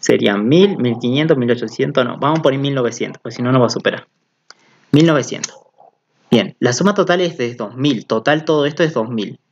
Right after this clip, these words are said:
¿La bonificación? Sí, le corresponde. ¿Cuánto lo va a bonificar? Porque superó el monto mil novecientos, lo superó. Entonces estamos bien. Le efectuamos la bonificación. ¿De cuánto? Bueno, vamos a restarle cuatrocientos pesos.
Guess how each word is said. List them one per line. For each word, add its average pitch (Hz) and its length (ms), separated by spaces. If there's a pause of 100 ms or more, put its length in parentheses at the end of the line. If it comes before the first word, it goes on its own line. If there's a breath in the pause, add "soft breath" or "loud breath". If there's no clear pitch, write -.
¿La 120 120
bonificación? 123 680
Sí, 113 320
le 117 140
corresponde. 113 560
¿Cuánto 220 340
lo 170 100
va 131 100
a 117 40
bonificar? 117 640 (720)
Porque 120 240
superó 135 360
el 180 120
monto 120 640
mil 127 240
novecientos, 110 500
lo 95 80
superó. 117 440
Entonces 131 320
estamos 131 280
bien. 117 380
Le 123 140
efectuamos 131 480
la 135 160
bonificación. 120 680
¿De 117 100
cuánto? 120 300 (320)
Bueno, 120 180
vamos 151 220
a 165 40
restarle 147 320
cuatrocientos 117 520
pesos. - 240